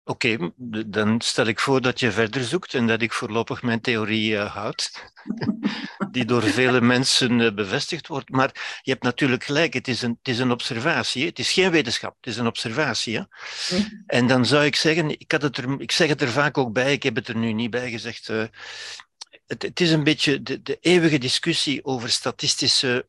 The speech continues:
Speaker 1: waarnemingen natuurlijk, hè. Ehm, jij, jij kent en ik kent veel vrouwen die groter zijn dan veel mannen. En toch zeggen we,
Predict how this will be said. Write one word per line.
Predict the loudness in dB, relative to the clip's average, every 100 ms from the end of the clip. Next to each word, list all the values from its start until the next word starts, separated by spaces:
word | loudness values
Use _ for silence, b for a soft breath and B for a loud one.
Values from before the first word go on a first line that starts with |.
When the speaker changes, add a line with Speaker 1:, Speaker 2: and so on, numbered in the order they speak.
| _
Speaker 1:
waarnemingen | -10 -2 0 2 0 2 0 0
natuurlijk, | -2 -6 -8 -4
hè. | -4 -4 B B B B B
Ehm, | -4 2 2 0 _ _ _ _ _ _
jij, | 0 0 0
jij | 0 0
kent | 2 0 0 -4
en | -2 0 0
ik | 2
kent | 2 2 -2 -14 _
veel | -6 2 2 2 -4
vrouwen | -6 -2 -2 -2 -4 -6
die | -4 -4
groter | 2 2 2 2
zijn | 0 2 2 0
dan | -4 -4
veel | -2 0 0
mannen. | 0 0 -4 _ _ _ _ B B B B
En | -6 -6 0
toch | 0 2
zeggen | 2 2 2
we, | 0 -4